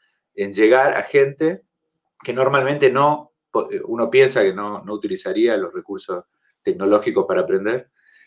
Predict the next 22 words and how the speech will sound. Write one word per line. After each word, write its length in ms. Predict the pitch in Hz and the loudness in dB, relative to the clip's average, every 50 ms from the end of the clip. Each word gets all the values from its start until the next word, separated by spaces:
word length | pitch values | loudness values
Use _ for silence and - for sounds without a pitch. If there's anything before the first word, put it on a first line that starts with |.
| _ _ | _ _
con 160 | - 107 104 | -4 0 2
grandes 300 | 107 123 131 139 135 127 | 4 4 4 4 4 4
resultados 580 | 113 107 - - 113 - 147 127 107 101 92 87 87 | 2 2 2 -2 -2 2 2 4 4 4 4 2 -2
además, 320 | 85 82 80 - - - _ - | -6 -8 -8 -10 -14 -20 _ -12
¿no? 240 | 95 107 113 104 | -12 -10 -8 -6
Ya, 220 | 92 95 95 92 - - | -4 -4 -4 -4 -6 -8
ya 120 | 90 90 | -8 -8
hemos 340 | - 87 90 87 82 80 - | -8 -8 -12 -14 -16 -14 -16
pasado 300 | - 85 - 101 104 101 | -16 -10 -6 -4 -4 -2
por 160 | - 92 87 | -2 -4 -4
cuarenta 340 | - 92 90 87 85 - 90 | -2 -2 -4 -4 -4 -4 -4
y 40 | 87 | -4
dos 180 | 87 90 78 95 | -4 -4 -6 -8
mil 360 | 107 110 107 104 101 95 87 | -6 -4 -2 0 0 0 0
almaceneros 680 | 85 82 80 82 - - - - - - - - - - _ _ _ - - - - _ | -2 -4 -8 -10 -12 -14 -14 -10 -4 -2 -2 -2 -2 -6 _ _ _ -20 -20 -20 -20 _
en 120 | - 85 82 | -12 -8 -6
los 160 | 85 82 - | -4 -4 -4
últimos 300 | 110 98 107 101 95 90 - | -2 -2 -2 -2 0 2 4
cuatro 300 | 104 98 - 92 92 92 | 4 4 4 4 4 4
años. 280 | 87 82 92 131 143 _ _ _ - - - - - _ _ _ _ _ _ - | 4 2 0 -6 -12 _ _ _ -20 -20 -20 -20 -20 _ _ _ _ _ _ -6
Este, 800 | 85 85 82 - _ _ - 87 85 85 85 85 85 85 - - | -4 -4 -4 -6 _ _ -2 0 0 2 0 0 -2 -2 -2 0
entonces, 520 | 98 139 151 - 165 147 - - - - | 2 2 4 6 6 6 6 4 0 -6